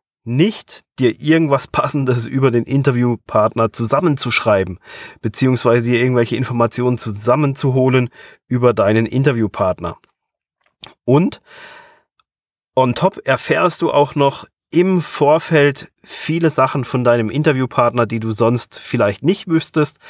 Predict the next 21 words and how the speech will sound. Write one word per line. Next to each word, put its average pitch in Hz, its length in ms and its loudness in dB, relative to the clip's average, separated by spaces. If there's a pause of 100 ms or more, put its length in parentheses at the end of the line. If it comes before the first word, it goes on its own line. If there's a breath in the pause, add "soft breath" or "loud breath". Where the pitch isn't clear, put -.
(320 loud breath)
und 117 220 -2
wo 131 140 4
du 139 200 0
eventuell 139 680 2
dann 120 200 2
in 143 340 0
dem 131 180 0
Interview 127 380 0
vielleicht - 320 -2
auch 151 160 0
noch 135 140 0
drauf - 280 -2
eingehen 120 380 0
kannst, 113 320 -6 (360)
drauf 113 280 0
hinsteuern 143 560 2
kannst, 127 380 -2 (480 loud breath)
et 120 240 -2
cetera 120 360 2
pp, 131 520 0
weil 113 260 2